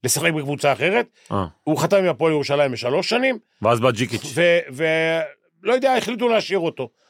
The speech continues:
Speaker 1: עכשיו, אה, בספרד, הוא היה חתום עם הסטודיאנטס, לא שיחק בקבוצה הראשונה, שיחק בקבוצה השנייה,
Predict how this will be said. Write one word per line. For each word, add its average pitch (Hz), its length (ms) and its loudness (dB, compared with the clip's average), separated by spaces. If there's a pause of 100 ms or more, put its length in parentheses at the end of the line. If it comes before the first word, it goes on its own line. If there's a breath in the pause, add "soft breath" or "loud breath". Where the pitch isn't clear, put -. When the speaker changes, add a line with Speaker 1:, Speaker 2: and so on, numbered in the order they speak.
(140)
Speaker 1:
עכשיו, 220 380 2 (260)
אה, 139 560 0
בספרד, 190 580 0 (280)
הוא 151 160 2
היה 160 760 4
חתום 165 340 -2
עם 156 80 0
הסטודיאנטס, 143 800 -2 (540)
לא 165 240 4
שיחק 185 320 0
בקבוצה 139 400 0
הראשונה, 127 460 0 (140)
שיחק - 220 -2
בקבוצה 139 380 0
השנייה, 143 380 -2